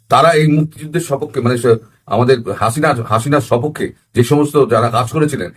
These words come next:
তারা ভালো, ভালো করুন, মন্দ করুন, তারা চেইন অফ কমান্ডের under-এ কাজ করেছেন। তাই এটা কোনো ব্যক্তির নয়, কারো একটা নির্দেশে গুলিটা চলছে, এক বন্দুক চালাচ্ছে,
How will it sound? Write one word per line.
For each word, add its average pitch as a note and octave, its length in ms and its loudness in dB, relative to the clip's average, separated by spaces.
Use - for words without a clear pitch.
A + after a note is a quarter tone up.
তারা A#2+ 160 4
ভালো, C#3+ 260 2
ভালো D3 220 2
করুন, D3 300 0
মন্দ D3 220 0
করুন, D3 280 -2
তারা E3+ 220 2
চেইন G#3+ 240 -2
অফ A#3 100 2
কমান্ডের G#3+ 380 2
under-এ E3 260 2
কাজ A#2 180 2
করেছেন। - 340 -6
তাই D3+ 200 4
এটা G3+ 120 4
কোনো A3 160 4
ব্যক্তির G3+ 460 4
নয়, E3 300 2
কারো C#3+ 260 2
একটা A3+ 300 2
নির্দেশে F3 580 2
গুলিটা G#3+ 580 0
চলছে, A3 440 4
এক D#3 200 2
বন্দুক G3 380 0
চালাচ্ছে, F#3 500 0